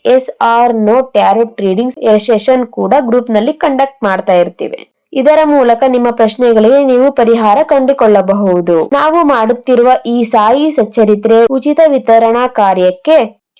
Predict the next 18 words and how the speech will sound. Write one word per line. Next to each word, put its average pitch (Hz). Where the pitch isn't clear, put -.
ಅಂದರೆ 254
ಸಚ್ಚರಿತ್ರೆ 262
ಡಿಸ್ಟ್ರಿಬ್ಯೂಷನ್‌ಗೆ 214
ನೀವು 285
ಸಹ 214
ಕೈ 202
ಜೋಡಿಸಬಹುದು. 190
ಇಚ್ಛೆಯುಳ್ಳವರು 254
ಈ 269
ಪುಣ್ಯ 269
ಕಾರ್ಯಕ್ಕೆ 226
ದೇಣಿಗೆ, 226
ಅಂದರೆ 262
ಡೊನೇಷನ್ 233
ನೀಡುವ 220
ಮೂಲಕ 185
ಸೇವೆಯಲ್ಲಿ 220
ಪಾಲ್ಗೊಳ್ಳಬಹುದು. 196